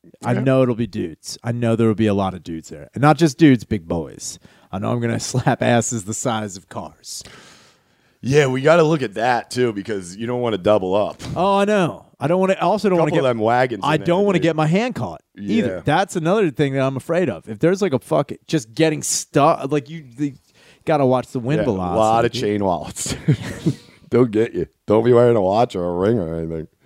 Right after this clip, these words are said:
Speaker 2: You'll end up in their back pocket.
Speaker 1: I don't need it.
Speaker 2: Look like they own you in prison. <laughs> But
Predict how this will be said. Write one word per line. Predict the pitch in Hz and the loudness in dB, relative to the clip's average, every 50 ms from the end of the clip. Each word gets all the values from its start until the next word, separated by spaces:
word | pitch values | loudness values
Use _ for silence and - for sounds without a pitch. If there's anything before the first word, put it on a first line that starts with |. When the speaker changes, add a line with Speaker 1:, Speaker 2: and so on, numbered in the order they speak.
| _ _ _ _ _ _ _ _ _ - | _ _ _ _ _ _ _ _ _ -2
Speaker 2:
You'll | - 90 110 113 | 2 4 4 6
end | 104 104 | 6 4
up | 98 85 | 2 2
in | 95 95 | 0 0
their | 98 104 | 0 0
back | 104 98 90 85 - - | 0 0 -2 -2 -2 0
pocket. | - 92 98 104 95 90 82 - - | 0 2 2 2 0 -2 -6 -8 -6
Speaker 1:
I | 107 104 110 117 | -6 -2 -2 0
don't | 113 120 117 - | 0 0 0 2
need | 117 113 120 117 | 2 4 4 4
it. | 104 - - | 2 -2 -4
Speaker 2:
Look | 107 107 | -4 -2
like | 104 101 101 | -2 -2 0
they | 98 95 95 | 0 0 2
own | 98 104 107 107 | 2 2 2 2
you | 110 95 | 0 -2
in | 85 85 82 | -4 -4 -4
prison. | 85 104 107 113 101 98 85 - | -2 0 0 0 0 -4 -6 -8
<laughs> | - - - 110 - - 143 - - _ - _ _ _ _ _ _ _ _ _ _ _ _ _ _ _ _ _ _ _ _ _ _ _ _ - _ _ _ _ _ _ _ _ _ _ _ - | -10 -8 -8 -8 -8 -8 -10 -10 -10 _ -20 _ _ _ _ _ _ _ _ _ _ _ _ _ _ _ _ _ _ _ _ _ _ _ _ -20 _ _ _ _ _ _ _ _ _ _ _ 0
But | 175 202 190 135 143 - | 2 4 4 2 0 -4